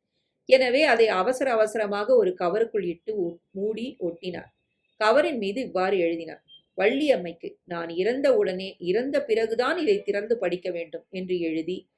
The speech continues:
அந்த வாசகங்களுக்கு கீழே பலமாக பட்டையாக இரண்டு கோடுகளை இழுத்திருந்தார். அப்போது அதிகாலை நேரம். வள்ளியம்மை தூங்கிக் கொண்டிருந்தாள். அந்த அறையில் அவள் பக்கத்தில் உட்கார்ந்துதான்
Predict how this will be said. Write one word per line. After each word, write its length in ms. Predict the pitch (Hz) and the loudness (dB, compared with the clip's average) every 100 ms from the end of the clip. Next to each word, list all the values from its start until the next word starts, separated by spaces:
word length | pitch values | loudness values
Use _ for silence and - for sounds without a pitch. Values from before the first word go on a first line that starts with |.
| _ _ _ | _ _ _
அந்த 220 | 262 269 254 | -2 0 0
வாசகங்களுக்கு 920 | 247 277 330 330 294 247 226 196 202 | 2 2 2 -2 -2 -2 0 0 -2
கீழே 360 | 220 240 254 254 | -4 2 4 4
பலமாக 580 | 170 180 190 220 254 - | 2 0 0 -2 -2 -4
பட்டையாக 580 | 175 175 - 226 214 220 | -4 -4 0 2 2 0
இரண்டு 340 | 208 190 180 180 | -4 -4 -6 -10
கோடுகளை 540 | - 214 247 190 165 | 0 2 2 2 -2
இழுத்திருந்தார். 640 | 226 185 185 180 151 151 - _ _ _ _ _ _ - | -2 -4 -6 -10 -10 -14 -18 _ _ _ _ _ _ -6
அப்போது 440 | 254 - 240 208 196 | -6 2 2 4 2
அதிகாலை 560 | 180 240 254 254 220 165 | -2 0 2 2 2 -2
நேரம். 340 | 165 170 160 _ _ | -4 -4 -6 _ _
வள்ளியம்மை 580 | 170 180 233 220 190 247 | -6 -4 0 0 0 -6
தூங்கிக் 320 | 214 233 247 | -6 -6 -6
கொண்டிருந்தாள். 540 | 185 170 160 156 156 - _ _ _ _ | -8 -8 -10 -10 -14 -14 _ _ _ _
அந்த 200 | 185 185 180 | -8 -2 -2
அறையில் 440 | 185 202 214 180 - | 0 0 0 -2 -4
அவள் 260 | 190 196 | -2 -2
பக்கத்தில் 500 | 190 185 311 320 254 | -4 -6 -6 -6 -2
உட்கார்ந்துதான் 680 | 185 185 208 190 175 185 185 | -4 -2 -4 -4 -4 -6 -8